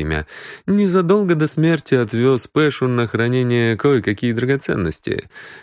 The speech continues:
Вы предъявили Пэшу бумагу,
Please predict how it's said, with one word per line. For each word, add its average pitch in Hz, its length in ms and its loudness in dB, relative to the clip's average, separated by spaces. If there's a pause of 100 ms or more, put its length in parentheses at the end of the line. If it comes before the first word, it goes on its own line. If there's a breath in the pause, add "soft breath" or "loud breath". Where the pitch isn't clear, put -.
(120 loud breath)
Вы 170 280 4
предъявили 165 540 2
Пэшу 151 460 0
бумагу, 120 760 0